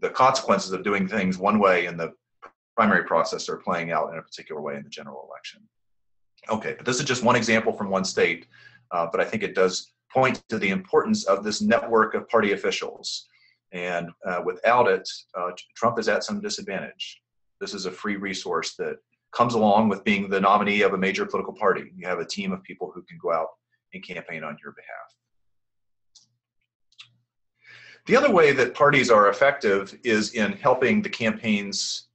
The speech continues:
in the field, as we say. That is, on the ground, organizing volunteers, distributing yard signs, making phone calls, knocking on doors.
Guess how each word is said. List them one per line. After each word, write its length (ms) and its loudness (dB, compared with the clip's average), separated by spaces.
in 100 0
the 80 2
field, 440 2
as 120 -4
we 80 -8
say. 340 -4
That 120 0
is, 160 2
on 240 4
the 80 0
ground, 640 2
organizing 1040 2
volunteers, 1040 2
distributing 960 -4
yard 340 2
signs, 600 0
making 340 -4
phone 280 -2
calls, 440 2
knocking 360 -2
on 120 -6
doors. 600 -6